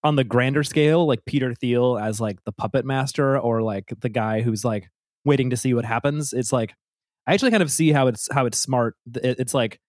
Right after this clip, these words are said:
he probably doesn't really think that this particular guy is going to actually, like, create a, like, autonomous city that functions, and, like, maybe didn't think that, like, the seasteading would pan out either. But, like,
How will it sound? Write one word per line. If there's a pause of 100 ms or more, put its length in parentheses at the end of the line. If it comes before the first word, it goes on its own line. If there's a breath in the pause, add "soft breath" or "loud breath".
(160)
he
probably
doesn't
really
think
that
this
particular
guy
is
going
to
actually,
like,
create (560)
a,
like, (120)
autonomous (160)
city (640)
that (160)
functions,
and,
like, (100)
maybe
didn't
think
that,
like,
the
seasteading
would
pan
out
either. (180)
But,
like,